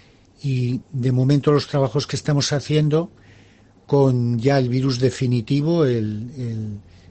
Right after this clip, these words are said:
el, el que tenemos de causante de la pandemia ahora, pues nos llevará este año a hacer todos los experimentos preclínicos, es decir, en ratones, eh, hámsters y monos macacos,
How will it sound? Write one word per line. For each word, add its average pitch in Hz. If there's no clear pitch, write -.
el, 120
el 110
que 113
tenemos 120
de 113
causante 123
de 120
la 120
pandemia 123
ahora, 131
pues 139
nos 131
llevará 135
este 156
año 156
a 123
hacer 131
todos 135
los 135
experimentos 135
preclínicos, 143
es 120
decir, 123
en 120
ratones, 131
eh, 117
hámsters 127
y 120
monos 113
macacos, 120